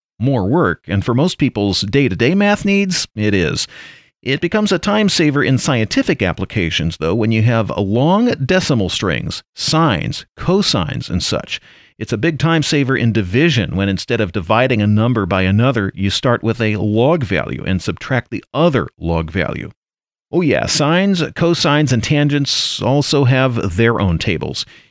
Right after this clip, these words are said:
Human beings who either knew these numbers by memory or could quickly look them up used to figure out where planets would be in the sky, how long eclipses would last, and when the moon's phases would happen.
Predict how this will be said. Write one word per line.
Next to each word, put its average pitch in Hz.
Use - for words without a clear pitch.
Human 190
beings 127
who 123
either 117
knew 143
these 101
numbers 110
by 107
memory 110
or 117
could 104
quickly 180
look 156
them 190
up 90
used 147
to -
figure 120
out 143
where 120
planets 156
would 95
be 82
in 82
the 73
sky, 82
how 143
long 156
eclipses 131
would 131
last, 87
and 101
when 123
the 175
moon's 151
phases 123
would 127
happen. 123